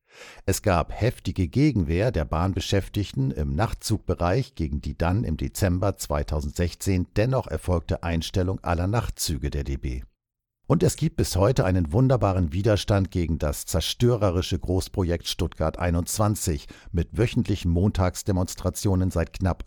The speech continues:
acht Jahren. In Frankreich gibt es seit vielen Jahren Massenstreiks gegen die Angriffe auf das System Schiene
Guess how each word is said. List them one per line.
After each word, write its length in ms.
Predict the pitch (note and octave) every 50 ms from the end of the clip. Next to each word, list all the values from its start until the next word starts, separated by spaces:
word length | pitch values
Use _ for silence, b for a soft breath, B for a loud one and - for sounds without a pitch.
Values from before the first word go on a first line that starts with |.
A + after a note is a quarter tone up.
| _ -
acht 400 | G2+ G2+ - - - - - G2
Jahren. 400 | F2 C#2+ C#2 A#1 - B1 A#1 - _ _ _ _ _ _ _ _ _ _ _ _ _ _ _ -
In 160 | G2+ F#2+ E2
Frankreich 640 | - A2 G#2+ C3 E3 D#3+ - - F2+ F2 G#2+ B2 -
gibt 240 | - - G2 - -
es 120 | E2+ -
seit 200 | - D#2+ D#2 -
vielen 360 | - - C3+ D#3 C#3 G#2 F2+
Jahren 420 | D#2+ F2 E2+ F2+ G2+ G2 G2+ F#2+ F2
Massenstreiks 800 | F#2+ A2+ - - G#2+ F#2+ - - - F2+ E2+ E2+ D#2+ - - -
gegen 260 | - A2 B2+ A#2 G#2+
die 180 | D#2+ - - -
Angriffe 540 | F2+ F#2 F2+ F2 F2 G2+ G2+ - - A#2+
auf 160 | - F2+ - -
das 220 | - G#2+ - -
System 420 | - A2+ - - - G2 F2+ F#2
Schiene 560 | G2 - - - C#3+ C#3+ C#3+ B2 F2 E2+ D2+